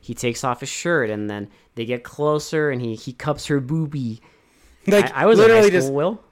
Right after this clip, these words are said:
Speaker 2: just cups it, like, underneath his palm.
Speaker 1: Uh, this, this is all filmed, like,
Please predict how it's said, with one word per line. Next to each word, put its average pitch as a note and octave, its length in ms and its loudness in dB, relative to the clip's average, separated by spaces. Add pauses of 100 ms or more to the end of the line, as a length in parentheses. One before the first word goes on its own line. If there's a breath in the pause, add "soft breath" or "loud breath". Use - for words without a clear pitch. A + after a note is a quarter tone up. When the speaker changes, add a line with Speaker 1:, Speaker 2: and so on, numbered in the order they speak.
Speaker 2:
just D#3+ 160 -8 (340)
cups G3 340 0
it, B2+ 200 -2
like, C3+ 200 -2
underneath D#3+ 680 0
his C#3 160 -4
palm. C3 480 -2 (280)
Speaker 1:
Uh, E3+ 160 -10
this, F3+ 160 4 (140)
this A3 220 4
is G3 100 2
all C4+ 240 8
filmed, E3 500 4
like, B2 380 2